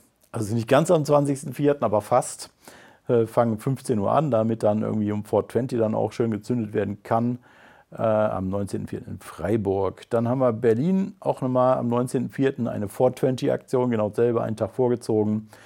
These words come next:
Die Fahrradschnitzeljagd, von der ich letzte Woche schon ein bisschen, äh, verblüfft erzählt hab, weil das bisschen freakig ist, irgendwie mir nicht ganz klar, was die da eigentlich machen, aber es gibt, äh, Fahrräder, es gibt irgendwie Musik und Spaß und naja, könnt ihr mal hingucken. Äh, dann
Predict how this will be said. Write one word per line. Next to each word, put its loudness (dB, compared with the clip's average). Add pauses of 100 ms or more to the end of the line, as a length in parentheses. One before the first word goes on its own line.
(240)
Die -2
Fahrradschnitzeljagd, 2
von 0
der 2
ich -2
letzte -2
Woche 2
schon -2
ein 0
bisschen, -2 (520)
äh, 2
verblüfft -2 (300)
erzählt 2
hab, 0 (240)
weil 4
das 0 (720)
bisschen -2
freakig 0
ist, -6
irgendwie -2
mir 0
nicht -2
ganz -4
klar, 4
was 2
die -2
da 0
eigentlich -8
machen, -2
aber 2
es -20
gibt, -6
äh, 0
Fahrräder, 2
es -20
gibt -4
irgendwie -2
Musik -2
und -6
Spaß 0
und -6
naja, 0
könnt 0
ihr -4
mal -6
hingucken. -4 (800)
Äh, 4
dann 2